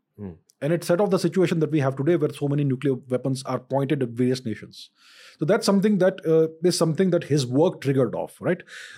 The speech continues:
But it also led to lots of advances in nuclear technology, nuclear medicine, which is used to diagnose and cure cancer. It gave us nuclear power, which is, is actually a very clean form of power.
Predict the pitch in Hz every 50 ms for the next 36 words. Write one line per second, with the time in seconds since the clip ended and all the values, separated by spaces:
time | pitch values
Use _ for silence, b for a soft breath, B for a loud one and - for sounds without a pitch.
0 | B B - 147 185 220 220 - - _ _ _ _ _ _ - 202 196 190 214
1 | 220 220 262 247 196 196 196 180 220 202 165 151 156 190 - - 185 156 143 135
2 | 127 143 156 156 180 170 156 151 143 139 135 131 - 151 139 - - - 127 120
3 | 117 110 107 113 113 110 - B B B B B - 123 135 131 135 151 139 135
4 | 127 123 120 120 135 135 131 - 135 131 123 127 127 135 123 123 127 135 131 -
5 | - 131 131 131 131 127 113 117 120 131 131 135 135 139 139 127 139 131 131 -
6 | - 127 135 131 131 - 117 120 127 127 - 135 123 123 120 B B B B B
7 | B 127 127 131 135 135 139 135 127 131 123 131 143 135 127 135 - 127 135 139
8 | 143 135 135 131 147 127 127 - - - - - - - - 139 - - 165 165
9 | 165 151 123 117 147 165 190 185 - - - - 156 170 208 226 226 214 - -
10 | 151 151 156 143 151 - 127 117 120 123 127 131 131